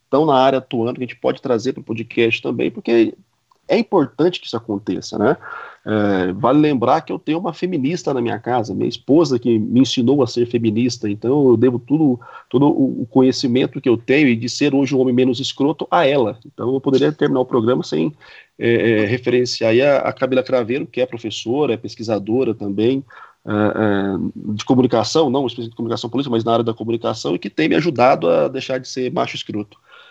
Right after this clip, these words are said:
E aí, parceiro, a gente tá aí, vamos ver pra próxima semana o que a gente consegue trazer pra esse podcast. Espero que a gente continue crescendo em audiência e qualificando nossa audiência também, contribuindo, né?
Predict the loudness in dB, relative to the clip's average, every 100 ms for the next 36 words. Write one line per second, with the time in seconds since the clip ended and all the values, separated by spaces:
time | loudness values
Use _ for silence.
0 | _ _ _ -2 2 6 6 4 0 0
1 | 2 2 2 0 0 2 2 0 -2 -6
2 | -6 -4 -6 -6 -6 -4 -2 -2 -2 -4
3 | -6 -6 -6 -4 -2 0 0 0 -2 -2
4 | -2 -6 0 2 2 2 -2 -4 -4 -4
5 | -8 -8 -4 0 2 2 0 0 -2 2
6 | 2 2 2 2 2 -2 -2 0 0 -4
7 | -4 -4 -2 -4 -2 -2 0 2 2 2
8 | -2 0 -2 -4 -6 -2 0 0 0 -2
9 | -2